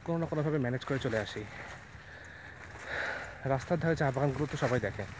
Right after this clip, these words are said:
টিস্যু পেপার, প্রাণ জুসের বোতল, পটেটো ক্র্যাকার্সের প্যাকেট সাক্ষী দিয়ে রাখে যে কারা কারা আসছিল, কত মাইন্ডলেস মানুষজন আসছিল। But এই জায়গাগুলো একদম নিরিবিলি।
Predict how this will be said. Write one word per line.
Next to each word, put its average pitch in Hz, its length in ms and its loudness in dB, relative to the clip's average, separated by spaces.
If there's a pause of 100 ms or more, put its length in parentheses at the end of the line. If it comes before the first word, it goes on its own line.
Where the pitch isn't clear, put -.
(640)
টিস্যু 131 280 0
পেপার, 110 420 4 (680)
প্রাণ 127 340 4
জুসের 117 340 0
বোতল, 110 380 0 (840)
পটেটো 131 260 2
ক্র্যাকার্সের 120 520 0
প্যাকেট 110 460 0 (760)
সাক্ষী - 420 0
দিয়ে 117 160 2
রাখে 104 300 0 (220)
যে 127 100 -2
কারা 110 180 4
কারা 113 220 4
আসছিল, 110 340 -2
কত 113 200 -2
মাইন্ডলেস 117 600 4
মানুষজন 113 360 0
আসছিল। 113 360 -4 (720)
But 113 140 4
এই 139 80 8
জায়গাগুলো 151 480 6 (580)
একদম 120 300 0
নিরিবিলি। 113 380 2